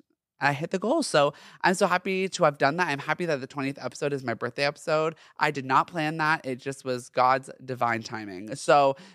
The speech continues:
very slay of me. I can't, I'm, I just can't. So, um, yeah, you guys, I'm so excited to be here with you all today and listen in your little ear pods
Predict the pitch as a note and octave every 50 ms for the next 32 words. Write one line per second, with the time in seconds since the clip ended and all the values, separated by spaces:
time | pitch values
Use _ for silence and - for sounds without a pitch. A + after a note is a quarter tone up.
0 | _ _ - D#3+ F3+ G#3 A3+ - - D#3+ D3 C3+ C3 C3 C3 B2+ F#2+ C3+ C3 C3+
1 | B2+ B2+ B2 B2 A#2+ A#2+ - - - C3 C3 C3 _ - - _ - C3+ C3 C3
2 | C3 - - - C3+ C3+ B2+ - - - C3+ C3+ C3+ - - - _ _ - A3
3 | - C3 G2 F#2 - _ _ _ F3 D#3 C#3+ C#3+ C#3+ - - - - - _ _
4 | - E3+ E3+ E3+ E3+ E3 E3 E3 E3 E3 E3 E3 D#3 - _ _ _ _ _ -
5 | C#3+ D#3 G3+ C4 D#4 B3 D3 C3+ C3+ C3 C3+ D#3+ E3 - E3 E3+ - - - -
6 | - F3 D#3+ E3+ F3+ F#3 F#3 - - E3 - - - D#3+ D#3+ D#3+ E3+ F3 E3+ E3
7 | - - - E3 D#3+ D#3 D#3 E3 E3 D#3+ D#3 - C3+ A#2+ G#2+ A#2+ A#2+ A#2+ - -
8 | B2 A2+ A2+ G#2+ G#2 G#2 G#2+ A#2 B2 B2+ C3 C3+ - - - - C3+ C#3+ C3+ C3+
9 | C3 C3+ C3 C3 C3+ C3+ F#2+ F2 A#2+ B2+ C#3 - - C3 A#2+ A#2 A#2 A#2 A2+ -